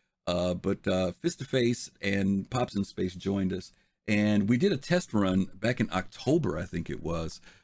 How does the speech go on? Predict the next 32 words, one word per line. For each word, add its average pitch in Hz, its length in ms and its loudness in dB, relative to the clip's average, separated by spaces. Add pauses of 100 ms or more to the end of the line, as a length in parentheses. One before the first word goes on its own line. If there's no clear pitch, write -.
(160)
uh, 90 320 2
with 131 240 4
Shiver. 90 420 -2 (360)
But 117 140 0
then 143 240 4
the 120 80 2
holidays 123 460 4
came 113 240 2
up, 113 100 2
some 107 180 2
other 107 140 2
things 107 260 0
came 98 200 0
up. 95 120 0
We 95 80 0
weren't 104 240 2
able 101 140 0
to 95 60 2
get 95 140 0
anything 98 460 4
going 104 300 4
again. 90 420 0 (320)
So 131 280 4
on 117 200 4
yesterday, 104 760 2
uh, 95 280 2
we 120 160 6
arranged 117 400 2
to 104 100 2
do, 110 300 4
like, - 180 -2
a 104 160 0